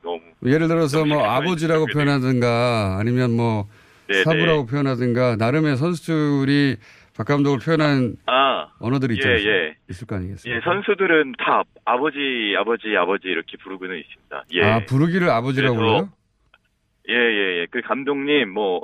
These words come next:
Speaker 1: 그리고 다 아버지 이렇게도 부르고요. 그리-, 아, 실제로 그렇게 그 이제 사석에서 그렇게 보통 이렇게 대화도 나누고요. 또 특히 어저께는 <laughs>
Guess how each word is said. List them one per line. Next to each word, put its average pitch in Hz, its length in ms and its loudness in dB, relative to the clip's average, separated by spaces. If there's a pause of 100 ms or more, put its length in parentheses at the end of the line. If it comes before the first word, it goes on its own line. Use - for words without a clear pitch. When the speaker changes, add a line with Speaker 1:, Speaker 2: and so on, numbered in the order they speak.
Speaker 1:
그리고 113 260 -4
다 107 220 0
아버지 107 400 0
이렇게도 107 720 -2
부르고요. 90 640 -2 (640)
그리-, 120 240 0
아, 123 180 2
실제로 190 360 -2
그렇게 90 540 -4 (260)
그 85 440 0
이제 95 100 -6 (480)
사석에서 147 540 -2
그렇게 85 260 -6 (240)
보통 90 320 -10
이렇게 80 200 -10
대화도 85 320 0
나누고요. 80 600 -4 (140)
또 123 180 2
특히 139 440 0 (320)
어저께는 - 580 0
<laughs> - 160 -4